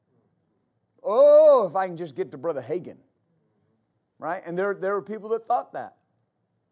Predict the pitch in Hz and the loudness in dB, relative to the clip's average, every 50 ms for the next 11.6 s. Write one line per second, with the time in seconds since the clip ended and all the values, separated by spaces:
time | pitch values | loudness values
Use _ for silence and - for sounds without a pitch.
0 | _ _ _ _ _ _ _ _ _ - 165 170 170 165 - 185 175 175 170 - | _ _ _ _ _ _ _ _ _ -10 -10 -10 -10 -10 -12 -12 -12 -12 -14 -14
1 | - 160 180 196 196 190 190 196 - - 202 208 175 214 196 220 208 214 220 240 | -6 -4 -2 -2 0 0 -2 -4 -4 -8 -12 -12 -10 -8 -8 -8 -6 -6 -8 -10
2 | 247 - 202 170 160 160 147 143 143 139 170 175 185 196 196 202 - 139 104 92 | -10 -10 -10 -10 -8 -8 -10 -8 -6 -4 -4 -4 -4 -6 -8 -8 -8 -12 -20 -20
3 | _ _ _ _ _ _ _ _ _ _ _ _ _ _ _ _ _ _ _ _ | _ _ _ _ _ _ _ _ _ _ _ _ _ _ _ _ _ _ _ _
4 | _ _ _ _ _ _ _ _ _ _ _ _ _ _ _ _ _ _ _ _ | _ _ _ _ _ _ _ _ _ _ _ _ _ _ _ _ _ _ _ _
5 | _ _ _ _ _ _ _ _ _ _ _ _ - 170 185 175 180 175 - 202 | _ _ _ _ _ _ _ _ _ _ _ _ -8 -6 -6 -6 -8 -8 -8 -8
6 | 196 170 - 196 196 180 196 202 190 185 190 190 185 185 185 - 196 196 240 269 | -8 -8 -10 -12 -10 -8 -8 -8 -8 -8 -8 -8 -10 -12 -12 -10 -8 -8 -8 -8
7 | 240 175 143 - _ _ _ _ _ _ _ _ 135 170 190 185 185 165 170 - | -10 -12 -14 -16 _ _ _ _ _ _ _ _ -2 0 0 0 -2 -6 -10 -6
8 | 196 202 190 151 135 156 180 175 208 226 254 226 - 220 214 190 190 185 170 - | -4 -6 -6 -6 -8 -10 -10 -10 -10 -10 -12 -12 -12 -10 -6 -6 -6 -6 -6 -10
9 | _ - 202 180 - - - - 165 180 170 185 196 190 175 165 143 147 160 208 | _ -6 -6 -6 -6 -10 -14 -10 -10 -8 -6 -6 -6 -6 -6 -8 -10 -8 -8 -6
10 | 233 226 185 151 147 139 - - 139 - 135 143 156 170 175 170 180 190 202 214 | -4 -4 -4 -6 -8 -10 -12 -14 -14 -14 -12 -10 -6 -4 -4 -2 -2 -4 -6 -6
11 | 208 - - 208 - - 180 190 185 185 185 175 | -8 -10 -12 -12 -12 -12 -10 -10 -8 -8 -8 -10